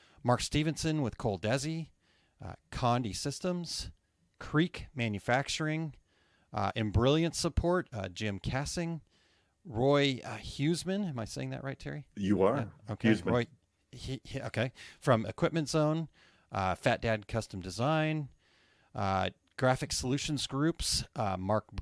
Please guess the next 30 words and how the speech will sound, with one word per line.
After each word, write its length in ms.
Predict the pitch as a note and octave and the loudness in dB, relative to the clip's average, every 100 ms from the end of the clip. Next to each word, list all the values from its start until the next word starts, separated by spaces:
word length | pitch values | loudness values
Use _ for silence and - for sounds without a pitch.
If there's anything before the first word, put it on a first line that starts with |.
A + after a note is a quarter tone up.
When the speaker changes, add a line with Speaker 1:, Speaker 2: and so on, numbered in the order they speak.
| - | -8
Speaker 1:
Granberry, 680 | - A2+ D3 D#3+ D#3+ F#3+ F3+ - _ _ _ - | 0 2 2 2 2 0 -2 -12 _ _ _ -10
uh, 260 | G2 F2+ E2 | -8 -6 -4
Linda 400 | G2+ C#3 D3+ C#3 | 4 6 6 6
Bacon 440 | B2+ C#3 F#3+ F3+ | 4 2 0 -2
from 200 | - A2 | -2 -4
Howard 440 | A#2 A#2 A#2+ A2 | 2 4 4 2
Custom 340 | - A2+ - F#2 | -2 -4 -4 -10
Transfers, 800 | - C3+ D3+ - E3+ E3 - - _ _ _ _ - _ _ | -6 -4 -4 -4 -4 -4 -6 -10 _ _ _ _ -20 _ _
uh, 140 | G2 F2+ | -6 -4
Jax 360 | - B2+ D#3 - | 6 6 6 4
Printing, 520 | - F3 D#3+ E3+ E3 - - _ _ _ _ _ | 2 4 4 2 -2 -8 -20 _ _ _ _ _
uh, 160 | G#2+ F#2+ | -4 -2
Jerry 600 | F2+ A#2 C3 C#3+ D3 C#3+ | 0 4 6 8 6 4
Medeiros 640 | C3+ A2+ D3 F3 D#3+ - - | 4 4 2 2 0 -6 -10
from 480 | - C3+ A#2 G#2+ G2+ | -2 2 4 2 -4
Sunfacer. 920 | - - - D3 D#3+ E3 E3+ - G3 F3 - B2+ - - | -6 -2 2 2 4 0 0 0 -2 -2 -10 -20 -18 -14
Hopefully 320 | A2 - G2 | -12 -8 -8
I 40 | |
got 240 | F#2 G#2 - | -6 -8 -8
Jerry's, 600 | G#2 G2+ G2 G2 F2+ - | -8 -6 -6 -6 -6 -4
uh, 220 | F#2+ F#2+ G2 A#2+ - - G#2+ | -4 -6 -8 -12 -14 -18 -10
last 340 | A2 A2+ A2 B2 | -2 0 0 -2
name 160 | A2 | 0
right. 200 | G#2+ C3 | 0 -2
Sorry, 240 | - G2 F#2 | -4 -8 -6
Jerry, 340 | G2 G2 G2 | -8 -6 -8
if 140 | G2 | -8
I 60 | F#2 | -8
missed 240 | F#2+ A2+ | -8 -6
that. 220 | - C3+ | -2 -2